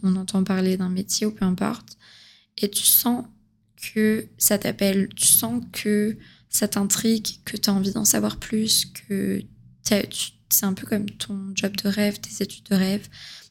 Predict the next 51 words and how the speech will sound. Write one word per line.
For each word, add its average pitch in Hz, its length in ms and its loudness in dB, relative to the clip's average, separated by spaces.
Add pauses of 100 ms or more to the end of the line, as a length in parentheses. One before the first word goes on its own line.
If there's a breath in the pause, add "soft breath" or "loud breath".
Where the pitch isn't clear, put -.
(100)
Mais 208 80 4
tout - 100 4
ça, - 160 6
c'est - 140 -2
quand 208 100 2
même 196 140 4
beaucoup 202 260 0
ton 214 160 2
intuition 208 480 2
et 220 40 4
je 202 100 2
trouve - 200 -12
que - 100 -2
tu - 180 -8
sens - 260 4
en 208 80 4
fait 196 240 -2
quand 190 140 2
quelque 190 160 -2
chose 214 180 4
est 202 60 4
fait 214 180 2
pour - 180 -6
toi 202 320 0 (480 loud breath)
ou 208 60 -2
quand 226 200 4
ça 262 80 -6
va 226 120 0
plus - 240 -2
être - 120 -4
un 202 60 4
caprice 214 500 0
ou - 60 -18
peu - 140 -2
importe. - 460 0 (960)
Ensuite, 247 240 2
si - 120 2
t'as 196 140 2
du 190 160 -2
mal 220 160 8
à 226 80 6
trouver 220 280 -2
qu'est-ce - 260 2
que - 80 -2
tu 220 160 0
veux 208 120 2
faire 220 360 0
de, 190 420 0 (380 soft breath)
de 202 80 0
ta 202 200 4
vie, 190 320 6